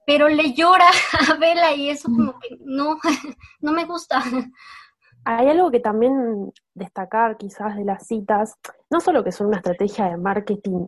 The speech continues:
Speaker 2: impresionante, porque
Speaker 1: Es que es
Speaker 2: agita
Speaker 1: una
Speaker 2: las aguas, agita las aguas dos veces por semana,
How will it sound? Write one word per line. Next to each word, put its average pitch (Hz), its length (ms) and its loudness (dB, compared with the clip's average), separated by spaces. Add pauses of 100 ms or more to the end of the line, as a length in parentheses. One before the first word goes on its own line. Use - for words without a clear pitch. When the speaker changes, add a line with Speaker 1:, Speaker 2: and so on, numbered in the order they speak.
(140)
Speaker 2:
impresionante, 202 1800 2
porque 170 180 -2
Speaker 1:
Es - 60 -8
que 185 180 -8
es 302 100 -6
Speaker 2:
agita 269 160 0
Speaker 1:
una 247 100 4
Speaker 2:
las 190 200 -4
aguas, 247 600 0 (540)
agita 349 340 0
las 269 160 0
aguas 277 220 4
dos 240 120 -2
veces 277 240 0
por 233 140 -2
semana, 247 560 0